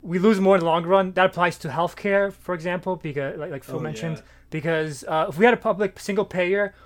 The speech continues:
Speaker 1: we would all get better service because we're all paying to one single payer. He'll handle all the billing and stuff like that. Like, we already pay more than mo-, most other countries, and we're getting worse service because we have all these fractured insurance groups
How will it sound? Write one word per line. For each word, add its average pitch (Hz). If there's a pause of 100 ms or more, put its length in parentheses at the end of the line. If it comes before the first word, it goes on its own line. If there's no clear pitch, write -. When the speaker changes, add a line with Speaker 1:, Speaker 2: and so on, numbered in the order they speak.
(200)
Speaker 1:
we 190
would 233
all 214
get 214
better 208
service 180
because 165
we're 190
all 175
paying 190
to 180
one 160
single 190
payer. 160
He'll 151
handle 160
all 160
the 175
billing 156
and 147
stuff 147
like 151
that. 147 (520)
Like, 180
we 208
already 226
pay 220
more 190
than 175
mo-, 170
most 185
other 165
countries, 151
and 151
we're 165
getting 170
worse 160
service 156
because 147
we 143
have 170
all 175
these 185
fractured 160
insurance 160
groups 156